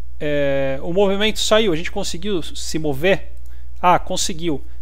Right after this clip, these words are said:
Então o que que você vai fazer? Vamos chamar o nosso Sound Manager, lá o nosso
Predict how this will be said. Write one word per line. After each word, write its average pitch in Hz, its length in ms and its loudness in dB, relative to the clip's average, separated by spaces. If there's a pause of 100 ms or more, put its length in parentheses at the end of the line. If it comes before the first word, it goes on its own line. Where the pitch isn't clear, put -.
Então 180 280 2
o 196 40 0
que 233 120 -2
que 214 120 -2
você 214 240 -2
vai 214 100 0
fazer? 160 500 2 (400)
Vamos 170 300 0
chamar 190 320 2
o 190 100 4
nosso 156 260 0
Sound 147 640 2
Manager, 170 520 -2 (520)
lá 143 120 2
o 139 120 0
nosso 156 500 -2